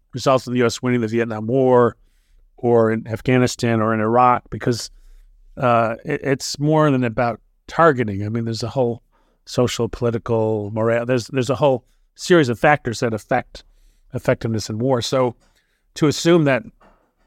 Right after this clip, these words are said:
if we have A I-driven weapons and affordable drones, and, um, what does that mean?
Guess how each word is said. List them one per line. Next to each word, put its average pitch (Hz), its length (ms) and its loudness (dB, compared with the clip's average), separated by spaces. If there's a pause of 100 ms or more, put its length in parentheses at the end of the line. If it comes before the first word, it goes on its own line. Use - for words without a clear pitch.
(280)
if - 160 -8
we 147 100 4
have 120 240 0 (300)
A 131 120 2
I-driven 117 420 2
weapons 127 600 0
and 110 220 -8 (560)
affordable 120 400 0
drones, 135 580 2
and, 110 120 -12 (680)
um, 117 640 -2 (300)
what 151 140 2
does 143 120 0
that 135 160 0
mean? 147 340 2